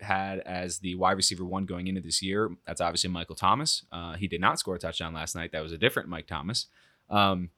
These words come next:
you know, we already talked about this on Tuesday's episode, but high ankle sprain, cast a doubt in the next few weeks at least, but apparently he said he felt really good.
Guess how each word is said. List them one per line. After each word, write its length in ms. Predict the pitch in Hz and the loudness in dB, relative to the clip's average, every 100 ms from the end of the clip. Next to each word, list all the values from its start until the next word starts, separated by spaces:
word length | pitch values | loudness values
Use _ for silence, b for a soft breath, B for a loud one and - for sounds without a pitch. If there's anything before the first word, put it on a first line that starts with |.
| _ _ _ _ _ - | _ _ _ _ _ 6
you 60 | |
know, 80 | 110 | 8
we 80 | 110 | 10
already 140 | 117 | 8
talked 200 | 117 110 | 8 4
about 140 | 110 107 | 4 2
this 160 | 104 | 0
on 160 | 92 92 | -2 -4
Tuesday's 400 | - 151 131 107 | -2 2 4 4
episode, 380 | 101 101 107 95 | 2 0 -2 0
but 180 | 95 - b b - | -2 -2 b b 4
high 160 | 120 | 6
ankle 220 | 127 127 | 6 4
sprain, 520 | 117 - 113 107 107 104 | 2 2 2 2 0 4
cast 280 | 101 98 | 4 4
a 40 | 95 | 2
doubt 200 | 95 98 | 2 2
in 80 | 95 | 0
the 60 | |
next 140 | 92 - | -4 -4
few 160 | 92 | -4
weeks 320 | 82 151 190 | 0 2 2
at 100 | 113 | 2
least, 300 | 190 214 - | 2 0 0
but 180 | - 95 | 2 2
apparently 560 | - - 95 120 135 147 | 2 -2 0 0 -2 -6
he 140 | 123 | -2
said 380 | 107 101 113 113 | 2 6 4 4
he 140 | 110 | -6
felt 240 | 101 107 92 | -4 -2 -2
really 220 | 113 110 | -4 -4
good. 400 | 92 95 139 | 0 2 2